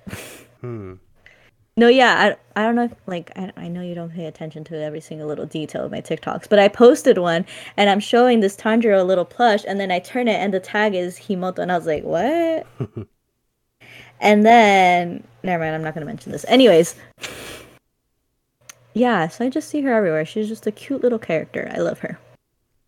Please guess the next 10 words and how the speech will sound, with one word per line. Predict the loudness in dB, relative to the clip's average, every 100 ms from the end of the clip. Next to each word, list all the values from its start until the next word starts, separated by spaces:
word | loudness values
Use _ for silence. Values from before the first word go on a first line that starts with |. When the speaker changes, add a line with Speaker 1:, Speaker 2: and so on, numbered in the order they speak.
| _ _ _ _ _ _ _ _ -10
Speaker 1:
Do | -6
you |
wanna | -6 -4
go | -4
with | -4
one | -4 -6
of | -4
your | -4 -6
comfort | -4 -4 -2 -2
animes? | -2 -4 -2 -2 -4